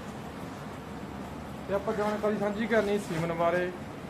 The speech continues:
ਤੇ ਵੀਰ ਕਈ ਕਹਿ ਦਿੰਦੇ ਆ, ਡੇਅਰੀ ਫਾਰਮ 'ਚੋਂ ਕੁਝ ਬਚਦਾ ਨਹੀਂ। ਤੇ ਵੀਰ ਜੀ, ਵਧੀਆ ਪਸ਼ੂ ਰੱਖੋ ਤੇ ਵਧੀਆ ਸੀਮਨ ਲਵਾਓ ਆਪਣੇ ਮੱਝਾਂ ਦੇ, ਗਾਵਾਂ ਦੇ, ਤੇ ਤਾਂ ਹੀ ਚਾਰ ਪੈਸੇ ਬਚਣਗੇ ਜੀ। ਤੇ ਵੀਰੇ,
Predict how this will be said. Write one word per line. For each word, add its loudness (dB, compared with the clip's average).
ਤੇ -4
ਵੀਰ 2
ਕਈ 4
ਕਹਿ 6
ਦਿੰਦੇ 2
ਆ, 6
ਡੇਅਰੀ 4
ਫਾਰਮ 4
'ਚੋਂ -2
ਕੁਝ -2
ਬਚਦਾ 2
ਨਹੀਂ। -2
ਤੇ -4
ਵੀਰ 4
ਜੀ, 4
ਵਧੀਆ 4
ਪਸ਼ੂ 6
ਰੱਖੋ 2
ਤੇ -6
ਵਧੀਆ 6
ਸੀਮਨ 0
ਲਵਾਓ 2
ਆਪਣੇ 0
ਮੱਝਾਂ 0
ਦੇ, -2
ਗਾਵਾਂ 2
ਦੇ, -2
ਤੇ -6
ਤਾਂ 4
ਹੀ 2
ਚਾਰ 6
ਪੈਸੇ 2
ਬਚਣਗੇ 0
ਜੀ। -2
ਤੇ -4
ਵੀਰੇ, 8